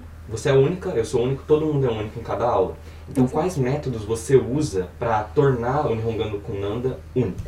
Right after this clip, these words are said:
Speaker 2: Autoconhecimento. Quem sou eu? No que que eu acredito? Qual é a minha voz? Porque às vezes a gente tenta se encaixar nos outros. Você vê assim, você, "Ah, nossa, tal pessoa é sugoi, aquela pessoa."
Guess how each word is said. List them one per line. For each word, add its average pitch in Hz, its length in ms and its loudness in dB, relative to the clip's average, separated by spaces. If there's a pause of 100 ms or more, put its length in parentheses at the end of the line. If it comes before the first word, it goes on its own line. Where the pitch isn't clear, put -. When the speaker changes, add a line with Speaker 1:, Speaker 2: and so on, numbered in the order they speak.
(1160)
Speaker 2:
Autoconhecimento. 254 680 4 (840)
Quem 311 180 10
sou 262 220 6
eu? - 140 -2 (640)
No 269 100 10
que 302 120 6
que 269 80 6
eu 269 60 10
acredito? 226 640 2 (420)
Qual 277 140 10
é 294 40 12
a 285 40 10
minha 269 240 8
voz? 214 600 0 (220)
Porque - 140 4
às 240 100 8
vezes 285 240 8
a 311 40 10
gente 269 260 6
tenta 269 180 2
se - 60 0
encaixar 262 320 2
nos 330 220 6
outros. - 640 2 (640)
Você 240 220 2
vê 233 240 8
assim, 233 280 0
você, 226 220 2
"Ah, 240 280 6
nossa, 240 260 2
tal 233 120 -2
pessoa 240 340 -2
é 233 40 -4
sugoi, 269 560 6
aquela 226 220 0
pessoa." 220 420 0